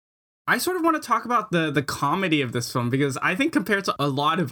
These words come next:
other Rajamouli films, this is, like, pretty funny. I think there's a lot of, like, small aside moments, especially I, I really love that, um, scene where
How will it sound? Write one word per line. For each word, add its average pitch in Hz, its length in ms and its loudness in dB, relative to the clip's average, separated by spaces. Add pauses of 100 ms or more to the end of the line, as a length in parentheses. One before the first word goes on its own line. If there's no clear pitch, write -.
other 156 680 0 (120)
Rajamouli 160 560 2
films, 151 300 0
this 147 180 -2
is, 190 180 -2
like, 143 180 0 (240)
pretty 190 340 0
funny. 123 540 0
I 143 100 2
think 190 320 0 (400)
there's 196 240 4
a 214 60 0
lot 185 200 2
of, 196 120 0
like, 208 220 0 (200)
small 165 540 0
aside 139 640 0
moments, 185 640 0 (340)
especially 240 680 0
I, 185 260 0
I - 20 0
really 220 300 0
love 180 260 0
that, 175 260 2
um, 135 300 2
scene 151 640 0 (260)
where 131 680 0